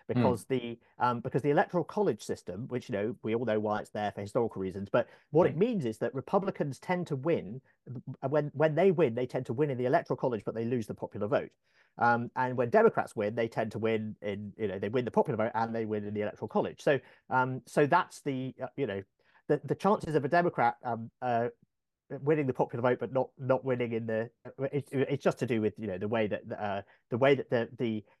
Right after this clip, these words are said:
Speaker 2: uh, Electoral College, uh, essentially is a bias towards rural constituencies. So, so that's why you get, but the main thing is if you add up the, um, you know, overall chances of, of, of, uh,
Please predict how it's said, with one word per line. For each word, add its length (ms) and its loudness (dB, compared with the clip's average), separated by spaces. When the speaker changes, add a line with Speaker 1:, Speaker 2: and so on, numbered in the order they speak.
Speaker 2:
uh, 160 0
Electoral 300 0
College, 360 -4
uh, 200 -4
essentially 480 -6
is 140 -2
a 40 0
bias 440 0
towards 500 -4
rural 520 0
constituencies. 760 -10
So, 200 -4
so 120 2
that's 260 6
why 240 6
you 140 0
get, 220 0
but 100 4
the 40 6
main 140 6
thing 140 -2
is 80 -2
if 80 -10
you 100 -10
add 160 0
up 220 2
the, 220 0
um, 220 -2
you 120 -2
know, 200 -2
overall 260 4
chances 440 -2
of, 180 -12
of, 300 -10
of, 280 -8
uh, 240 0